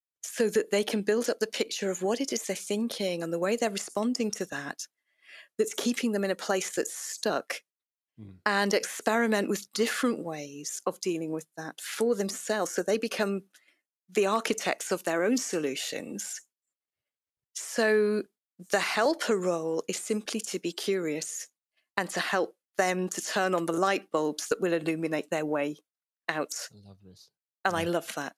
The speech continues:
Speaker 1: I just love that.
Speaker 2: <laughs>
Speaker 1: So I
Speaker 2: Yeah,
Speaker 1: had
Speaker 2: and
Speaker 1: this strange career of being a palliative care doctor who had a cognitive therapy clinic for dying people.
Speaker 2: Right.
Speaker 1: Um, and, and,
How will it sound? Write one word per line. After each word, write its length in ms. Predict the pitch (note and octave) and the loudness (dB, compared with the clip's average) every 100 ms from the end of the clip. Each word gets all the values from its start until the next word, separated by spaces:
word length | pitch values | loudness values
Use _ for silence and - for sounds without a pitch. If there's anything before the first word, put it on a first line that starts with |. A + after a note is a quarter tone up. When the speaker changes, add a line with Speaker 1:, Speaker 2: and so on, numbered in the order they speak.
| - | -4
Speaker 1:
I 60 | |
just 400 | F3+ - F3+ - | -4 -2 -2 -2
love 240 | E3 D#3 - | 0 2 2
that. 200 | D3 - | -2 -6
Speaker 2:
<laughs> 40 | - _ _ _ _ _ - | -14 _ _ _ _ _ -12
Speaker 1:
So 260 | - F#3+ F3+ | 0 4 6
I 140 | G3 | 6
Speaker 2:
Yeah, 60 | G3+ | 4
Speaker 1:
had 60 | F#3 | 4
Speaker 2:
and 80 | |
Speaker 1:
this 260 | F3 - - - - | 4 2 -6 -12 -12
strange 340 | - A3+ B3+ B3 | 2 4 4 4
career 320 | - F3 D#3 - | 2 4 4 2
of 120 | D#3+ | 0
being 140 | D#3 | 0
a 60 | D3+ | 0
palliative 420 | - C4+ C#4 - | 2 2 2 0
care 160 | - D3 | -2 0
doctor 300 | D3+ - D#3+ | 0 -2 -4
who 100 | D#3+ | -2
had 140 | D#3+ | -2
a 20 | |
cognitive 400 | D#3 F#3+ F3 D#3+ | -2 -4 -4 -4
therapy 320 | - A3+ A3+ | 2 2 2
clinic 340 | - - D#3 - | 0 0 0 0
for 120 | - | -4
dying 420 | - E3 D3+ C3+ | -2 0 0 -2
people. 460 | B2+ D3 - E2+ - _ _ _ _ - - | -2 -6 -4 -6 -8 _ _ _ _ -20 -16
Speaker 2:
Right. 280 | A#2 G#2+ F#2 | -2 0 2
Speaker 1:
Um, 520 | F3+ E3+ E3 E3 D#3+ - | 2 4 2 0 -4 -4
and, 140 | - E3+ - | -2 -2 0
and, 200 | D#3 | 0